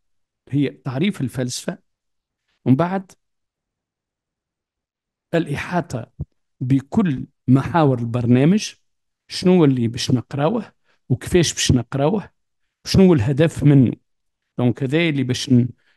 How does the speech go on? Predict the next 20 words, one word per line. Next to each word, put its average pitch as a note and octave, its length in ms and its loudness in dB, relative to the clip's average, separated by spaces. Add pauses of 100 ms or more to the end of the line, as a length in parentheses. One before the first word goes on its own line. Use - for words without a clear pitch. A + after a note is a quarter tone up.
(120)
نحاول E3 520 0 (440)
نتعامل C#3+ 480 4
معاه C3+ 280 2 (680)
سكورتي D3+ 640 0
بهذه B2+ 400 2
الوثائق B2 600 -2
اللي A#2+ 120 -4
قدامي، C#3 560 2 (580)
كل E3 180 4
ما D3+ 100 6
فما C#3 280 4
حاجة A#2+ 560 -6
تلقاوها E3 340 2
مكتوبة D#3+ 480 0
قدامكم، D3+ 680 0 (480)
معناها، C#3 540 2 (500)
آه، B2 640 -2
آه، - 20 -12
على C3 200 -2
السبورة. B2 500 -6